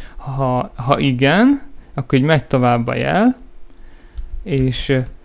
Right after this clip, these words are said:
látjátok, most az volt, hogy igen, tehát itt blokkolja, akkor nem tud tovább menni. Ha esetleg nem jött volna ki az igen, akkor itt nincsen redstone blokk, és eljut ide, hogy nem.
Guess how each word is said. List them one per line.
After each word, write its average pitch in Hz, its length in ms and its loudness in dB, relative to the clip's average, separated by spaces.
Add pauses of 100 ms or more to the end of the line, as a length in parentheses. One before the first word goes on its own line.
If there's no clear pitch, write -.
(320)
látjátok, 139 420 0
most 135 220 -2
az 139 200 2
volt, 131 200 2
hogy 123 140 0
igen, 147 340 2
tehát 135 200 0
itt 131 140 4
blokkolja, 127 600 2
akkor 143 300 0
nem 123 220 2
tud 127 140 -6
tovább 123 360 0
menni. 131 400 -6
Ha 180 140 -2
esetleg 165 400 2
nem 240 180 4
jött 143 140 2
volna 131 280 2
ki 139 180 0
az 123 160 0
igen, 127 260 0
akkor 131 240 -2
itt 123 100 -2
nincsen 135 340 0
redstone 170 480 -2
blokk, 240 260 0 (380)
és 147 200 -4
eljut 127 280 2
ide, 151 160 4
hogy 127 240 2
nem. 120 360 0